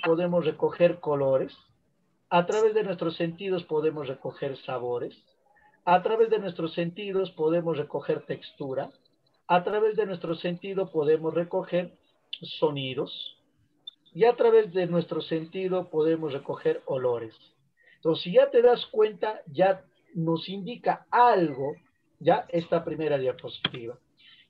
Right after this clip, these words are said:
Entonces, profesor, ¿qué es sensación? Por aquí, a ver, me acompañas. Lo primero que tienes que saber, y ya sabes, es que la base biológica es el cerebro.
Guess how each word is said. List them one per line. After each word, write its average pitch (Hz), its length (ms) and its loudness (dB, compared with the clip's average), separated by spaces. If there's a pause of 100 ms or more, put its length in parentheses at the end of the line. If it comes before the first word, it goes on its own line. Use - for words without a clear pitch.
Entonces, 233 480 -4
profesor, 202 680 0
¿qué 262 220 -2
es 220 160 -12
sensación? 139 760 -4 (960)
Por 151 140 2
aquí, 160 300 4
a 185 80 8
ver, 175 160 4
me 156 80 -2
acompañas. 131 720 -6 (340)
Lo 220 240 4
primero 254 480 4 (260)
que 143 120 -2
tienes 196 440 -2 (160)
que 131 140 -6
saber, 151 400 0 (340)
y 139 120 -6
ya 151 260 4
sabes, 160 500 0 (300)
es 165 300 0
que 147 180 -2
la 135 160 0
base 175 320 2
biológica 190 840 0 (220)
es 160 240 -2
el 127 160 -8
cerebro. 120 400 -4